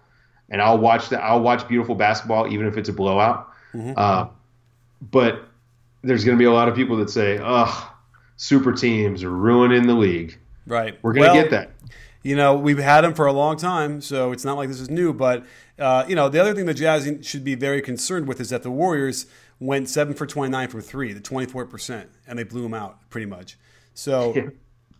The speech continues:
Speaker 2: that's a really concerning thing, 'cause you're talking about on an, on an average day, they're, they're gonna make at least four more of those.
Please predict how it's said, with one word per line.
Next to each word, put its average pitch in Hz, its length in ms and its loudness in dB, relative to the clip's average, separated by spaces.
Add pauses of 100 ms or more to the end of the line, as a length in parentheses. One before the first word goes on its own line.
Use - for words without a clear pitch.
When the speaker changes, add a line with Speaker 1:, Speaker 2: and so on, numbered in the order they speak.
(460)
Speaker 2:
that's 139 260 -2
a 139 100 -4
really 135 320 -4
concerning 123 420 -8
thing, 120 180 -6
'cause 107 100 -10
you're 131 100 -4
talking 127 320 -2
about 123 200 -2
on 120 80 -8
an, 123 100 -10
on 123 140 -8
an 123 100 -8
average 139 480 -2
day, 120 260 -2
they're, 123 200 -4
they're 123 140 -6
gonna 120 180 -6
make 117 240 -6
at 120 100 -6
least 127 220 -8
four 123 280 -10
more 123 260 -6
of 107 100 -10
those. 104 360 -10